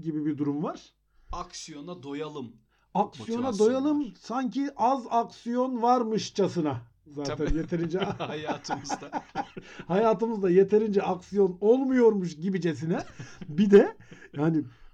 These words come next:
Speaker 1: Twitch'ten, Mwitch'ten millet birbirine giriyor. Enteresan işler, bilemiyorum. Şeye benzetiyorum ben bunu ya. Bizim bu izle-, şeyi seviyoruz galiba. Gerçi
Speaker 2: İyi
Speaker 1: bütün
Speaker 2: ya.
Speaker 1: dünyada seviliyor yani. Abi oyun oynayan birini niye izlersin ki? Ben onu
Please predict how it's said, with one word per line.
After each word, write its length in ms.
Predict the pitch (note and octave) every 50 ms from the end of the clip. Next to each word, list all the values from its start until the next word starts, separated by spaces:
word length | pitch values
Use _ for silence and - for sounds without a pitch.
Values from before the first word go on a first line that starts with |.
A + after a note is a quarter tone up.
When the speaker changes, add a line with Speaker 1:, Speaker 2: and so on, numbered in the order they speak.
| _
Speaker 1:
Twitch'ten, 560 | _ - F3 F3 A#3 B3 A#3+ - - C#4+ C#4 B3+
Mwitch'ten 540 | A3+ A3 A#3 A#3+ A#3+ G3+ G3+ C4 C#4 C#4+
millet 360 | C#4+ B3+ A#3+ A3+ A3 G#3+ E3+ F#3
birbirine 440 | G3 F#3+ F#3+ F#3 F#3 F3 F3 E3
giriyor. 500 | D3+ C#3 D3+ D3 E3+ A3+ D#4 F4+ F4 D#4
Enteresan 640 | A#3+ A#3 B3+ C#4 - C#4+ E4+ F4+ C#4+ - E4+ F#4+ F#4
işler, 440 | C#4+ - - C4+ A#3 F#3 D3+ D3 C#3+
bilemiyorum. 580 | F3 G3 A#3 B3+ C#4 C#4 C4+ B3+ G#3 F3 D3 - - - - _
Şeye 340 | - - E3+ F#3 B3 C#4 C#4+
benzetiyorum 680 | A#3+ G#3 F#3 E3 E3+ D#3 - - D#3 D3+ D3+ C#3+ D3
ben 160 | D3 C#3+ C#3+
bunu 140 | D3 C#3+ C#3+
ya. 180 | D3 E3 D#3 E3+
Bizim 260 | B3 D4 F#4+ G4 F#4
bu 200 | F4+ A#3+ - - -
izle-, 460 | G#3+ G#3 G#3+ G#3 G3+ - - _ E3+
şeyi 300 | - - - D#4 G4+ F4
seviyoruz 540 | - - G3+ G3+ A3 D4 F4+ D4+ G3+ D3 C3
galiba. 480 | C#3 C3+ A#2+ A#2 A#2+ A2+ A2+ A#2 A#2 - - _ _ _ _ _ _
Gerçi 240 | - A#3+ C#4 C4+ C#4+
Speaker 2:
İyi 60 | B3
Speaker 1:
bütün 200 | B3 - - F4
Speaker 2:
ya. 60 | F4
Speaker 1:
dünyada 400 | E4+ E4 D4+ C4+ A#3+ G#3 F3+ E3+
seviliyor 440 | - - D#3 D3 C#3+ C#3 C3+ C3+ C3
yani. 360 | C#3+ E3+ G3+ G#3+ G#3 G3 G3 - _ _ _ _ _ _ _ _
Abi 140 | A#3 C#4+ F#4
oyun 300 | - G3+ A3+ C4 D#4 G4+
oynayan 440 | F#4+ F4+ F4+ F#4 F4+ F4+ F4 D4 B3+
birini 380 | C#4 E4 F4+ F4 F4 E4+ D4+
niye 240 | B3 A#3 C4+ F4 F#4
izlersin 460 | F4+ E4 D#4 F4 E4+ B3+ - - F4
ki? 280 | E4 - F3+ D3 B2+ B2
Ben 120 | G#3 B3
onu 280 | C#4+ D4 D#4 E4 E4 D#4